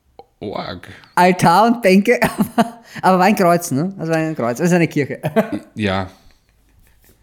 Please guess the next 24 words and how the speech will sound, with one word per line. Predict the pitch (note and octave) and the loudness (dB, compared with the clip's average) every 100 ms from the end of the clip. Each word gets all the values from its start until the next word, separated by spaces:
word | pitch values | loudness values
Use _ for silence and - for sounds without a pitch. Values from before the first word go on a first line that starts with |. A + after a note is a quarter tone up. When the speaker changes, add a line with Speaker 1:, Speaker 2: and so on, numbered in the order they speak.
| _ _ _ _ - | _ _ _ _ -20
Speaker 1:
Aber | G2 F#2+ | -16 -14
das, | - F#2+ | -10 -4
Speaker 2:
Oh | C4+ | -2
Speaker 1:
also, | F3+ G#2 D#3+ | -2 -2 -4
Speaker 2:
Gott. | G#2+ - - _ _ _ _ | -4 -8 -20 _ _ _ _
Speaker 1:
das | - F#2+ _ - | -14 -14 _ -18
hab | - - | -16 -12
ich | |
mir | G2 F2+ | -10 -10
dann | F2+ | -10
auch | - A2+ | -10 -8
gedacht, | G#2+ F#2+ - | -10 -10 -8
naja, | F#2+ G#2+ - - _ | -6 -8 -12 -20 _
ich | - - | -10 -8
mein, | F2 - _ - | -8 -10 _ -14
ich | - | -6
bin | F2+ F#2+ | -4 -4
dann | G2 | -6
aufgestanden | - - - F2+ F#2 | -8 -12 -8 -8 -6
am | G#2+ F#2 | -6 -6
nächsten | D#2+ - G2 | -8 -12 -8
Tag, | D2+ G2 | -8 -10
es | - - | -12 -10
war | F#2 | -8